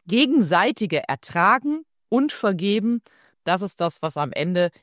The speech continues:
jedes gute Beziehungssystem, jedes tragfähige Beziehungssystem auszeichnet.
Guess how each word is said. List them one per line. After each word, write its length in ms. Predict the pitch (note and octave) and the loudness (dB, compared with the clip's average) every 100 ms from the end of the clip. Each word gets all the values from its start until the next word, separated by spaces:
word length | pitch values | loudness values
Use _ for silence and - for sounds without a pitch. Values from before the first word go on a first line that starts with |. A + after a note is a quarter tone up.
| - | -6
jedes 520 | F3 F#3+ F3 - - | -2 0 -2 -6 -10
gute 340 | D3 G3+ - | -4 -2 0
Beziehungssystem, 1120 | E3+ D#3 - F#3 G#3+ G#3+ - F#3 - - F#3+ F#3+ | -2 -2 -2 2 2 2 0 -4 -4 2 4 4
jedes 360 | D#3+ C#3+ - | 0 -4 -8
tragfähige 680 | - E3 F#3+ A3 - E3+ E3 | -2 2 2 0 -2 -2 -2
Beziehungssystem 840 | D3 - D3+ D3 - - - C#3 | -6 -6 -4 -4 -6 -10 -10 -8
auszeichnet. 720 | C3 B2 - - - - - | -8 -10 -14 -18 -18 -18 -18